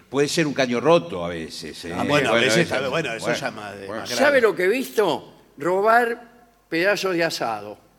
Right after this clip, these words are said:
Speaker 2: ¿De asado?
Speaker 3: Usted hace el asado, tiene la parrilla bien en el fondo.
Speaker 1: Claro,
Speaker 2: Sí.
Speaker 1: claro.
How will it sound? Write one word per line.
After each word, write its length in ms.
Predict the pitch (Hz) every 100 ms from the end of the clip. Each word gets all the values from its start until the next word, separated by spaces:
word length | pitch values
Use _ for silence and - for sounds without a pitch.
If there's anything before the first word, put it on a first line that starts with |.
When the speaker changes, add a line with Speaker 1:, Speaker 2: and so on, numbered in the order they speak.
| _ _ - 254 - - 160
Speaker 2:
¿De 60 |
asado? 420 | 165 - 311 285 120 - 170 170 185 196
Speaker 3:
Usted 220 | 196 226
hace 180 | 240 233
el 100 | 220
asado, 300 | 226 247 220
tiene 160 | 220 208
la 120 | 185
parrilla 360 | 185 208 202 190
bien 220 | 247 226
en 120 | 170
el 100 | 160
fondo. 520 | - 240 147 117 104 -
Speaker 1:
Claro, 320 | 120 135 120
Speaker 2:
Sí. 80 | 160
Speaker 1:
claro. 200 | 147